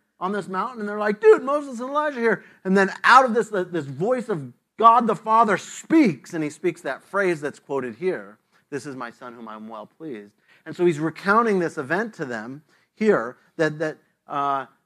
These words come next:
Jesus is shining like sun. He appears in, like, his glorified body, uh, which is the future glorified because he, he's still on earth. And he just, they get this, a glimpse of the magnificent Jesus, and it shines like sun, and they're like, and then goes back to their regular life.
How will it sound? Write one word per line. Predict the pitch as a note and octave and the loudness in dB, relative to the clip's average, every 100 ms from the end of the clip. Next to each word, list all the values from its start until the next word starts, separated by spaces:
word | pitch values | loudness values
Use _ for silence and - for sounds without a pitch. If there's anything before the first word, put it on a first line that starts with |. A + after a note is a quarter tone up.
| - | -12
Jesus | B2+ G3 F3 D#3+ | -2 0 0 -2
is | B2 | -6
shining | - E3 D#3+ | -4 -2 -2
like | D#3+ C#3+ | -4 -6
sun. | D#3+ D3+ | -6 -2
He | D3+ | -4
appears | - E3 C#3+ | -2 -4 -4
in, | C#3 | -6
like, | C3+ B2+ | -6 -8
his | C3 G#2+ | -10 -12
glorified | B2 E3 F3+ F3 E3 D3 B2+ A#2+ | -10 -6 -6 -6 -8 -8 -8 -2
body, | C#3+ D#3 D#3+ D#3+ | 0 0 -2 -4
uh, | C3 B2 | -6 -8
which | C#3 C#3 | -10 -10
is | A2+ | -10
the | A#2 | -10
future | A2 F#3 E3+ | -6 -6 -6
glorified | D#3 D#3+ D#3 D3 | -4 -4 -4 -6
because | - C3 | -8 -10
he, | B2 A#2+ _ _ | -12 -14 _ _
he's | C#3 | -14
still | F3+ D3+ | -10 -8
on | A#2 - | -10 -10
earth. | D#3+ D#3+ D#3+ _ - | -10 -10 -12 _ -12
And | |
he | C#3 | -10
just, | C3+ D3 | -8 -8
they | - C3 | -6 -6
get | D3 | -6
this, | C3+ B2 A2 _ _ _ _ _ _ - | -8 -12 -14 _ _ _ _ _ _ -16
a | C3+ | -12
glimpse | A#2 G3 E4+ C4+ - | 0 2 4 2 -2
of | E3+ B2 _ _ _ _ _ _ _ | -8 -12 _ _ _ _ _ _ _
the | C3+ | -12
magnificent | D3 F3 G3 D#3+ D3+ | -8 -6 -6 -6 -10
Jesus, | F#3 F3+ F3 | -6 -4 -2
and | |
it | C#3+ A2+ | -4 -6
shines | - F3+ F3+ | -8 -6 -4
like | E3 D3+ | -4 -6
sun, | E3+ D#3 | -6 -6
and | D3+ | -4
they're | |
like, | C3+ A#2+ - _ _ | -6 -8 -12 _ _
and | C3+ | -4
then | D3+ C3+ - _ _ _ _ | -2 -2 -8 _ _ _ _
goes | B2+ | -12
back | A#2+ B2+ - | -6 -6 -6
to | A#2 | -12
their | A2 | -8
regular | A#2 A2 G#2+ G#2 | -8 -10 -14 -16
life. | A2+ A2+ | -18 -18